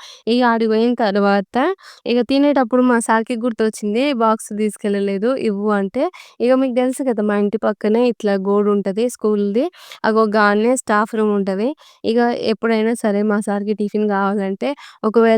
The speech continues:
ఇంట్లో ప్రిపేర్ చేసేటప్పుడు లేట్ అయిపోయినా తన స్కూల్‌కి వచ్చినా కూడా బాక్స్ అయితే ఇక్కడ నుంచే ఇస్తాను. ఇక తనకు బాక్స్ ఇచ్చి వస్తుంటే చూస్తున్నారు కదా,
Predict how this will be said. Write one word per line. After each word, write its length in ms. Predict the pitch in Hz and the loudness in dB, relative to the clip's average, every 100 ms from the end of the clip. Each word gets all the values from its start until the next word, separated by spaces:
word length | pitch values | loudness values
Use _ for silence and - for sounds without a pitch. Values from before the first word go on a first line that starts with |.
| 226 226 | 4 2
ఇంట్లో 320 | 214 214 220 220 | 2 0 2 0
ప్రిపేర్ 380 | 214 208 214 208 | 0 0 0 0
చేసేటప్పుడు 460 | 202 202 208 208 | -2 -2 -4 0
లేట్ 220 | 202 202 208 | 0 0 -2
అయిపోయినా 340 | 196 202 233 | -2 -2 -2
తన 180 | 240 226 | 0 -2
స్కూల్‌కి 380 | 214 - 220 214 | -2 -2 0 0
వచ్చినా 280 | 214 - 202 | -2 -2 -4
కూడా 200 | 190 262 - - - | -2 -4 -6 -14 -2
బాక్స్ 320 | 233 208 - 240 | 2 2 2 -2
అయితే 240 | 220 254 240 | 0 -2 -4
ఇక్కడ 240 | - 220 | -2 0
నుంచే 280 | 214 214 226 208 | 0 0 -2 -4
ఇస్తాను. 480 | 202 - 202 196 277 - - - | -6 -4 -2 0 -2 -6 -16 -8
ఇక 120 | 220 233 | -4 0
తనకు 280 | 226 226 208 | 0 0 2
బాక్స్ 320 | 208 226 - | 0 0 -2
ఇచ్చి 200 | 240 - | -4 -2
వస్తుంటే 400 | 214 - 214 208 233 | -6 -4 -4 -2 -2
చూస్తున్నారు 540 | 226 220 - 214 202 | -4 -4 -2 -2 -2
కదా, 200 | 202 247 | -2 -2